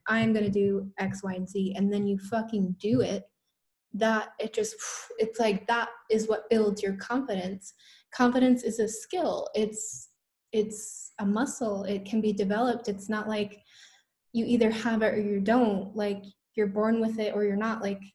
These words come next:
you know, your eye color or your shoe size, you know, confidence is a skill. And feeling that fear and doing it anyway, that's also a skill. You know, the first time that you,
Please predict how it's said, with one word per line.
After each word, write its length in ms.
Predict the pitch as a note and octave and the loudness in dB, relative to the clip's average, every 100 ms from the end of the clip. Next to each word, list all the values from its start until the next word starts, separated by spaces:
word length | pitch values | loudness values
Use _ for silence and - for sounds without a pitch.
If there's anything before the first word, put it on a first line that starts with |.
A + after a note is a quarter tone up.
| _ | _
you 80 | G#3+ | -4
know, 140 | G3+ | -2
your 220 | G3 G3+ | -2 -2
eye 180 | G#3 A3+ | -2 -2
color 440 | A#3+ A3 G3+ G3 G3 | -2 -2 0 0 -2
or 200 | G3 G3 | 0 2
your 160 | F#3+ F#3 | 0 -2
shoe 340 | - - B3+ B3+ | -12 -4 4 4
size, 540 | B3+ G#3 F#3+ G3+ B3 A3 | 4 0 0 2 0 0
you 80 | G#3+ | -2
know, 240 | G#3 A3 A3 - _ - | 0 -2 -4 -12 _ -8
confidence 520 | - A3+ A#3 A#3 A3+ | -2 0 2 2 2
is 160 | A3+ G3+ | 0 -2
a 80 | |
skill. 680 | F#3+ - - A#3+ A3 G3+ G#3 - _ _ _ _ - | -4 -8 2 4 4 2 -4 -8 _ _ _ _ -6
And 640 | G#3+ G#3+ G3+ G3+ G3 G3 - _ _ _ _ _ | -2 -2 -2 -2 -4 -6 -18 _ _ _ _ _
feeling 440 | - B3 B3 B3 A#3 | -2 6 8 8 6
that 180 | G#3+ A3 | 0 -2
fear 220 | A#3 A3 | 0 2
and 160 | G#3 G3+ | 2 0
doing 300 | G#3+ G#3 G3+ | 0 0 -2
it 120 | G3+ | 0
anyway, 340 | G#3+ B3 G#3 | 2 4 4
that's 280 | G3 G3 - | 0 -4 -6
also 460 | G#3 D#4+ - A3 G3 | -4 -4 0 0 0
a 60 | |
skill. 640 | F#3+ C3 - F#3 G#3+ C#4 - - - _ | 0 -2 -2 -2 -2 -2 -8 -20 -20 _
You 80 | A#3+ | 0
know, 140 | A3+ A3 | 4 4
the 120 | A3 | 4
first 400 | A3 C4 C#4+ - | 4 4 4 -4
time 380 | A#3+ A#3+ B3+ A#3+ | 0 4 6 6
that 200 | G#3+ G#3 | 4 2
you, 400 | A3+ A3 G#3+ | 4 4 2